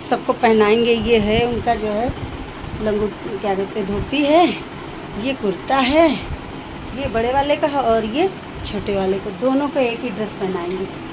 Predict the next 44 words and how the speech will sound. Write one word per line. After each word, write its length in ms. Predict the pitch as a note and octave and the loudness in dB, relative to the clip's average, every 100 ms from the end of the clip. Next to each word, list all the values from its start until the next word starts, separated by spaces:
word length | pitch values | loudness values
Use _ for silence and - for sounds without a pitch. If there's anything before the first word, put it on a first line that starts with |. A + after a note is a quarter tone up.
| - - | -10 -4
वैसे 200 | A3+ C4 | -2 -2
छोटा 320 | - B3+ C4 | -2 2 2
पहनता 420 | C4 A3+ A3+ B3+ | 2 0 2 2
नहीं, 220 | A#3 A#3 | 2 0
बड़े 260 | C4 A#3 A#3 | 0 2 2
मुश्किल 380 | A3 G3+ - A#3+ | 0 -2 -2 -4
से, 160 | - | 0
अब 140 | A3+ A3+ | -2 0
सो 220 | C4 B3+ | 4 6
रहा 220 | A#3+ A3+ | 6 6
है 80 | B3+ | 4
तो 80 | D4 | 2
पहना 320 | B3+ A3 G#3+ | -2 2 2
देंगे, 280 | B3+ C#4+ F4+ F#4 - - - | 4 4 2 0 -12 -14 -4
नहीं 100 | G#4+ | -2
तो 100 | - | -2
पहनता 420 | - G3+ F3 F#3 G#3+ | -2 -2 -2 0 2
नहीं 280 | G3+ G#3+ | 2 2
है। 120 | G#3 F3+ - - | 0 -4 -8 -2
पंखा 260 | - D4+ E4 | 2 6 6
चला 300 | E4+ D#4+ D#4+ | 8 8 8
दिया, 220 | E4 F#4 | 10 10
उसे 180 | F4 F#4 | 10 8
बंद 200 | E4 D#4+ | 8 8
कर 160 | E4 D#4+ | 8 8
दो 300 | F#4 E4+ G#3 - - - F#3 | 8 6 4 -10 -18 -14 -2
वहाँ 200 | C4 C#4+ | 2 2
से। 260 | D4 D#4+ G3+ - - - - - - - - - - - - - - C4+ | 4 2 2 -8 -16 -16 -16 -14 -12 -12 -14 -16 -16 -16 -16 -14 -4 2
तो 140 | B3 A3 - - - - - - - - - - - - | 2 0 -6 -10 -8 -6 -6 -6 -8 -8 -10 -8 -8 2
<laughs> 1200 | D#4 D4 E4 E4 C#4+ - - - - - - - | 2 6 6 8 4 2 -4 -4 -2 -2 -4 2
और 160 | A3+ A#3 | 4 4
अभी 360 | A3 B3+ B3+ | 2 0 -2
खाना 720 | A#3+ - - - - - A#3+ | -2 -4 -8 -10 -10 -6 -4
वाना 140 | A#3+ - | -2 -2
भी 100 | - | -4
तो 180 | - | -2
बन 160 | B3 B3 | -2 -2
गया 160 | B3 C4+ | 0 0
है, 140 | C4+ | 0
खा 160 | - A3 | -2 -4
पी 180 | A3 | -2
लिए 140 | A#3 B3 | -6 -2
हैं 180 | B3+ B3+ | 0 0
सब 160 | C4+ | -2